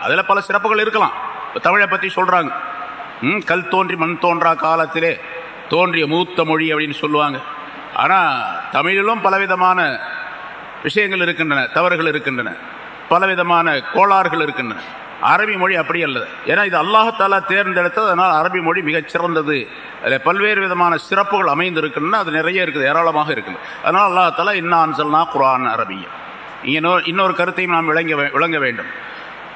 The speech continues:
குர்ஆனை அல்லாஹ் தஆலா அரபியில இறக்கி வச்சிருக்கிறான். ஒருத்தர் இப்படி சொன்னார், ஒரு சட்டத்தை விளங்கிக் கொள்ள வேண்டும் என்பதற்காக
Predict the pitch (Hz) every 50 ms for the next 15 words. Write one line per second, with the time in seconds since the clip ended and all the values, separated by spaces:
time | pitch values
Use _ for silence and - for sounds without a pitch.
0 | - - - - - - - - - - - - - - - - 160 185 202 214
1 | 214 214 214 226 226 208 185 196 202 202 196 202 202 208 202 190 180 190 185 190
2 | 196 185 170 170 175 165 170 160 147 - 156 147 120 120 104 95 - - - -
3 | - - - - - - - 135 170 180 - 190 190 170 165 185 180 - 185 185
4 | 190 190 180 151 120 - - - - - - - - - 120 123 - - 160 151
5 | - 214 214 208 208 190 175 175 180 180 180 - 175 175 175 170 165 160 165 160
6 | 156 156 151 147 139 135 143 139 131 120 107